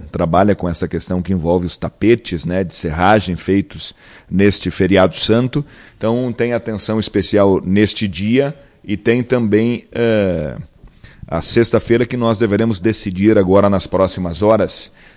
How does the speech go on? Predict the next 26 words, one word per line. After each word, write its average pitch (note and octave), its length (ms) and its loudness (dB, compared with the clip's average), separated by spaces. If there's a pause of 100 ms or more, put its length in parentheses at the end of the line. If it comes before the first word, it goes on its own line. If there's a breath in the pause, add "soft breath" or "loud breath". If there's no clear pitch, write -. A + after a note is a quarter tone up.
se - 220 -2
nós G2+ 380 0
faremos G#2 460 0
ponto B2+ 380 -2
facultativo G#2 920 0
ou G#2+ 100 2
não. G2 260 2 (240)
Na - 80 -20
verdade, G2+ 360 0
estamos - 480 -6 (480 loud breath)
concluindo G#2 500 0
aí G2+ 60 4
um G2+ 80 0
levantamento F#2 760 -2
de E2 100 -8
como G2+ 240 -2
procederão F#2+ 560 -2
os F2 120 -4
municípios F#2 520 -4
da E2 120 -2
região, F#2+ 880 -2
conversando G2 500 -4
aqui F#2+ 160 -4
com G2 200 -2
as F2+ 120 -2
equipes, A2 600 -4